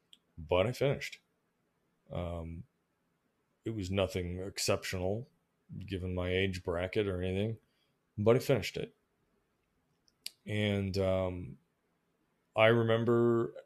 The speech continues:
when we finished that, and then when she crossed the finish line, that was one of those magical events, uh,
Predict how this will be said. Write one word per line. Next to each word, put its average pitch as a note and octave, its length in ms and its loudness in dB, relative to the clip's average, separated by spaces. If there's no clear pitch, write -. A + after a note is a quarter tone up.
when G#2 280 -4
we F#2+ 80 -2
finished B2 420 0
that, A#2+ 400 2
and F#2+ 120 -4
then G2 220 0
when F#2 100 -2
she G#2+ 160 -2
crossed G2+ 720 0
the F#2 240 -6
finish A#2 400 -2
line, A2+ 400 0
that G2+ 420 4
was G2 420 2
one G#2 200 2
of G2 120 0
those F#2 460 2
magical G#2+ 640 2
events, F#2 680 -4
uh, E2+ 340 -6